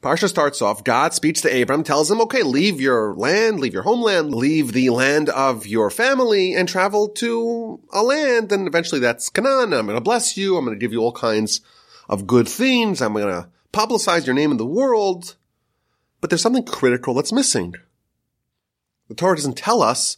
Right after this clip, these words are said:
why Abraham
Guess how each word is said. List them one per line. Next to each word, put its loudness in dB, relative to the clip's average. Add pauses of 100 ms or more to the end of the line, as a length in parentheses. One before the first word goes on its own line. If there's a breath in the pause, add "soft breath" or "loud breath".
(400)
why 0 (640)
Abraham 0